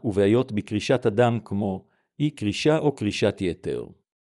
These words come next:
לכל תביעת רשלנות רפואית העוסקת במחלות דם יש צורך לצרף חוות דעת רפואית המטולוגיה של המטולוג מומחה על מנת לבסס את עילת הרשלנות.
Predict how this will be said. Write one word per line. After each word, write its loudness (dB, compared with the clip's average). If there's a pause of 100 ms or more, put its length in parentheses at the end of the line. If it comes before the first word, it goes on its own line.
(760)
לכל 2
תביעת 0
רשלנות -2
רפואית -2
העוסקת 2
במחלות 0
דם 0
יש -2
צורך 2
לצרף 0
חוות 0
דעת 2
רפואית -2
המטולוגיה 2
של -2
המטולוג 2
מומחה 0
על 2
מנת 0
לבסס -2
את -6
עילת 0
הרשלנות. -4